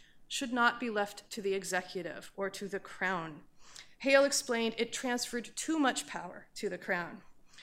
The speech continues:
So when the American colonists left England, they expected that their rights as Englishmen would travel with them. But in the New World, general warrants again began proliferating, this time in the form of writs of assistance.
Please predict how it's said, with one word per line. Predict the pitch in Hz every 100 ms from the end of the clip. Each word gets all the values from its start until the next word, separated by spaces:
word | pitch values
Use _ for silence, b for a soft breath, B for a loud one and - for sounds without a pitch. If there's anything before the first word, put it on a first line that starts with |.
| B B B
So | - 339
when | 359
the |
American | 359 339 392 415 370
colonists | - 294 277 277 -
left | 294 330
England, | 208 214 202 233
they | 190
expected | 233 - - 403 415 170
that | 185 220
their | 240 214
rights | 196 -
as | 233 214
Englishmen | 349 285 240 220 185
would | 196 208
travel | 220 208 208 208 B B
with | - 247 247 180
them. | 165 - - - - B B B -
But | 262
in | 320
the |
New | 339 453 311
World, | 208 240
general | 240 240 285
warrants | 240 240 262 302
again | 269 349 370
began | 220 196 185
proliferating, | 202 180 - 175 180 202 247
this | 247 -
time | 269
in | 269
the | 269
form | 269 214 226
of | 202 190
writs | 226 -
of | - 202
assistance. | - - 269 - - - -